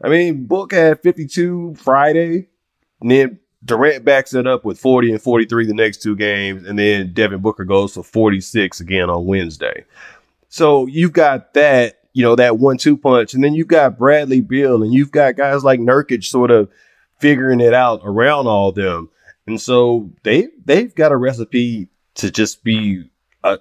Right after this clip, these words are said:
a tough out. My only concern about them is depth at this point, but I think if everybody stays healthy, especially Brad Beal,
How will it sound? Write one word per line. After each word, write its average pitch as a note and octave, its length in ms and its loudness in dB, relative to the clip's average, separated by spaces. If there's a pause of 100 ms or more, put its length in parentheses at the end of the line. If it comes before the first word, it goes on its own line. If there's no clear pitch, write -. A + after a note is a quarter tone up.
a F#2 100 -6
tough D#3 400 0 (100)
out. B2+ 440 0 (360)
My C3+ 300 -2
only D3+ 300 2
concern C#3 500 0
about D3+ 300 0
them D3+ 260 0
is F#2+ 160 -6
depth G#2 340 -2
at C#3+ 100 -16
this D3 180 -10
point, E3+ 420 -4 (340)
but G#2+ 120 -2
I G#2 160 -2
think C3 280 -4
if G2 180 -8
everybody C#3+ 480 -2
stays C#3 360 -6
healthy, A#2+ 460 0
especially G2+ 480 -4
Brad C#3 360 2
Beal, C3+ 400 2